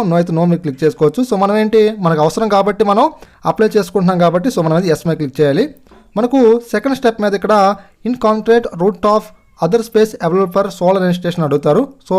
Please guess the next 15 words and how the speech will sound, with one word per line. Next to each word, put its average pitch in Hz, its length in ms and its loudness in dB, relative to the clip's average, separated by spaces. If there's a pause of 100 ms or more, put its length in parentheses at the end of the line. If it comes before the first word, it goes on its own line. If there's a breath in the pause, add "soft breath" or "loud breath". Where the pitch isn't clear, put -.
మీకు 180 260 -2
ఇంటి 180 180 -2
పైన 226 160 2 (500 loud breath)
ఖాళీ 202 280 2 (100)
ఉందా 180 240 4 (160)
అంటే 175 200 0
ఈ - 40 2
యొక్క 180 140 -2 (180)
సోలార్ని 180 340 2 (340 loud breath)
ఫిట్టింగ్ 185 260 -2
చేయడం 165 260 0
కోసం 160 200 -2
అని 147 100 -4
చెప్పేసి 156 240 -2
అడుగుతారు. 143 340 2